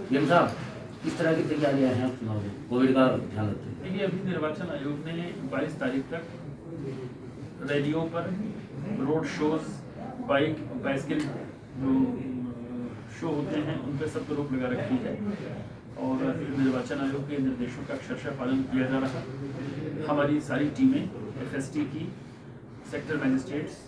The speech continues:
Speaker 2: और आरओ सब फील्ड में हैं और उन लोगों का हर संभव प्रयास है कि किसी भी दशा में आचार संहिता का कोई उल्लंघन न हो।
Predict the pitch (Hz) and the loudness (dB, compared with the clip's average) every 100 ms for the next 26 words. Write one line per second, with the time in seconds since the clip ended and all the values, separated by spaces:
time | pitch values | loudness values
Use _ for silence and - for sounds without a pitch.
0 | - - 120 120 120 127 127 123 127 135 | -16 -14 -6 -2 -2 -2 -6 -4 -2 0
1 | 139 - - 135 135 131 117 135 131 - | 0 -2 2 4 6 6 4 2 -2 -4
2 | - - - - 139 127 123 - - 107 | -8 -12 -12 -10 -6 -2 0 0 -4 2
3 | 131 131 131 - 143 135 135 - - - | 4 4 2 2 2 2 2 -2 -8 -8
4 | 120 127 123 143 135 131 135 - - 117 | -4 0 2 2 0 0 0 -2 -4 -6
5 | - 139 123 135 135 120 117 113 113 - | -8 -8 -6 -4 -4 -6 -8 -10 -12 -12
6 | - 107 - 139 143 160 139 127 127 147 | -14 -14 -10 -6 -4 0 2 2 0 -2
7 | 175 123 127 131 135 131 123 123 - - | 0 -2 -2 -2 -2 0 0 0 0 0
8 | 262 262 123 - 127 240 123 151 147 - | 4 6 6 2 0 0 -2 -4 -4 -8